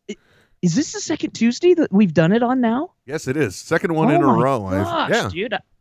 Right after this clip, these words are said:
Speaker 1: that's weird.
Speaker 2: Well, not really, 'cause I think it's, uh, there was overcoming. We didn't do everything over the week, anything over the weekend with one another, I should say.
Speaker 1: Right, yeah.
Speaker 2: Um, and then you have the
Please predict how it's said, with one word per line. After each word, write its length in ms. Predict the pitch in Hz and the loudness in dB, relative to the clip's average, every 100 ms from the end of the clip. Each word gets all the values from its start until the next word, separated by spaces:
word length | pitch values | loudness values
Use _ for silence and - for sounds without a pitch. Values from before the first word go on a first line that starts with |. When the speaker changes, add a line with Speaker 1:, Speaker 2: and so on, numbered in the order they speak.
| _ | _
Speaker 1:
that's 180 | 220 311 | -10 -6
weird. 760 | 170 147 240 349 247 160 135 - - - _ | -2 2 6 8 8 6 0 -6 -16 -20 _
Speaker 2:
Well, 200 | 240 220 | -8 -4
not 200 | 247 220 | -2 -2
really, 460 | 131 143 143 147 151 | 0 2 2 0 -4
'cause 240 | 139 120 | -4 -2
I 120 | 113 | -2
think 320 | 110 147 139 - | -2 -4 -8 -6
it's, 340 | 127 95 - | -6 -6 -6
uh, 440 | 113 101 98 95 - _ 107 | -2 0 0 -2 -6 _ _
there 380 | 107 110 110 107 | -4 0 0 -2
was 520 | - 104 104 98 95 - | -6 -2 0 0 -4 -8
overcoming. 840 | 117 120 131 104 123 113 107 101 - - - - _ _ | -6 -4 -6 -4 -4 -2 -2 -4 -10 -20 -20 -20 _ _
We 200 | 147 151 | -4 -2
didn't 180 | 170 226 | -2 -4
do 160 | 190 185 | -4 -2
everything 300 | 180 170 147 | -2 -4 -2
over 160 | 131 | 0
the 80 | 139 | 0
week, 240 | 127 107 - | 0 -2 -4
anything 320 | 127 139 139 | -6 -4 -2
over 160 | 127 127 | -2 -2
the 80 | |
weekend 540 | 117 113 - 107 104 98 - | -2 -2 -2 -2 -2 -6 -4
with 180 | 117 - | -4 -2
one 140 | 107 | -2
another, 340 | 92 95 80 | 0 -2 -2
I 60 | 76 | -4
should 240 | 76 76 | -4 -6
say. 220 | - 76 82 | -2 -2 2
Speaker 1:
Right, 220 | 214 143 - | 2 2 -2
yeah. 200 | 139 107 | -6 -4
Speaker 2:
Um, 180 | 104 101 - | -4 -6 -8
and 320 | 110 110 110 | -4 -2 -2
then 520 | 117 123 120 120 120 - | 0 0 0 -2 -4 -6
you 280 | 104 107 104 | -4 -2 0
have 500 | 110 110 110 104 98 | -2 0 0 -2 -4
the 520 | 101 101 98 98 | -2 0 0 0